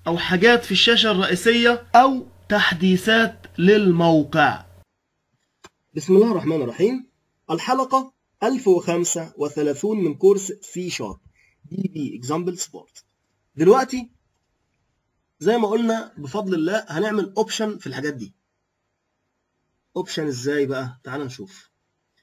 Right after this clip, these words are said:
بص، هات كده اظهار الصورة دي على جنب دلوقتي،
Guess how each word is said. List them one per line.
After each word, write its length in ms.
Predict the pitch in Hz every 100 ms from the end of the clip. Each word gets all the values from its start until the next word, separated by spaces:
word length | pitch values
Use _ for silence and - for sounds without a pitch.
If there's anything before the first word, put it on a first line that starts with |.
| _ _ _ _ _ _ _
بص، 340 | 175 226 - -
هات 180 | 202 214
كده 220 | 233 190
اظهار 220 | 156 202
الصورة 280 | 190 190 185
دي 180 | 202 - _ _
على 140 | 143 120
جنب 180 | - - _ _ _ _ _ -
دلوقتي، 480 | 123 120 - -